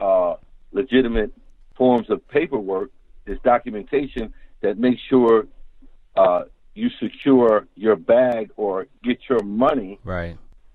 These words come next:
Speaker 1: I, I would say it changed because if a person was to take their time and they were to study and they looked at companies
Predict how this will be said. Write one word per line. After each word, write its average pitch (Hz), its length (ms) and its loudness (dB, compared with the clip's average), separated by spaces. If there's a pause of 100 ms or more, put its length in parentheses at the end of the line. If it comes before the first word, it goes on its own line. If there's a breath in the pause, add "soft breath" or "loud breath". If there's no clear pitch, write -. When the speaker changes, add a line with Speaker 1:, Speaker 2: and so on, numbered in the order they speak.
(880)
Speaker 1:
I, 131 280 0
I 127 80 -2
would 135 240 -4
say 120 240 -8
it 123 160 -8 (240)
changed 147 440 -4 (120)
because 113 480 0 (1000)
if 113 120 0
a 117 80 2
person 151 340 -2
was 127 100 -6
to 123 80 -10
take 139 240 -6
their 131 100 -6
time 131 500 -2
and 110 100 -6
they 117 100 -4
were 113 140 -4
to 95 80 -12 (180)
study 107 460 0 (460)
and 104 140 -4
they 117 120 0
looked 127 240 0
at 98 180 -4
companies 113 580 -4